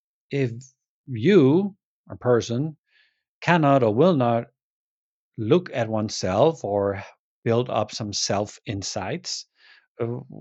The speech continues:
do the Enneagram have any future at all then, if, if not willing to look at yourself? And the fourth question would be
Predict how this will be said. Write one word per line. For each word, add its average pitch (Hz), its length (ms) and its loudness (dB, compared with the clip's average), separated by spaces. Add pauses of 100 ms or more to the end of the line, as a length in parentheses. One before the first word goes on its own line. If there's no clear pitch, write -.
(560)
do 131 140 2
the 147 160 2
Enneagram 127 480 2
have 123 240 0
any 101 200 0
future 104 600 -4
at 101 160 -4
all 101 320 0
then, 98 380 -2
if, - 360 -12
if - 240 -12
not 107 240 -4
willing 101 380 -4
to - 120 -10
look 98 220 -8
at 101 60 -18
yourself? 101 480 -12 (1080)
And 107 420 -2
the 104 80 -2
fourth 202 480 8
question 101 440 -6
would 98 240 -8
be 101 420 -2